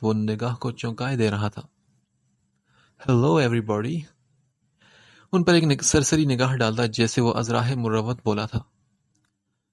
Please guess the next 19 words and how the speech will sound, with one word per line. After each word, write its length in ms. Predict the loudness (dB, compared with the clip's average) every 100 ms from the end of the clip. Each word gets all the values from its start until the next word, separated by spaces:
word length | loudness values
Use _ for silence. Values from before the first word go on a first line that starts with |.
| _
"शहीर 320 | -4 0 2 2
भाई, 260 | 0 0 -2
आइए 220 | 0 2
ना, 120 | 4
हमें 180 | 4 2
ज्वाइन 260 | 0 0
करें, 280 | -2 -4 -6 -8 -4
बहुत 240 | -2 -2
मज़ा 280 | 0 2 2
आ 60 |
रहा 140 | 2 2
है 80 | 0
कसम 300 | -4 -4 -4
से।" 160 | -8 -16 _ _ _ -20 -20 -20 _ 2
रबिया 220 | 4 4
ने 120 | 4
ड्राई 220 | 2 0
फ्रूट 220 | 0 -2 -2
से 320 | -4 -4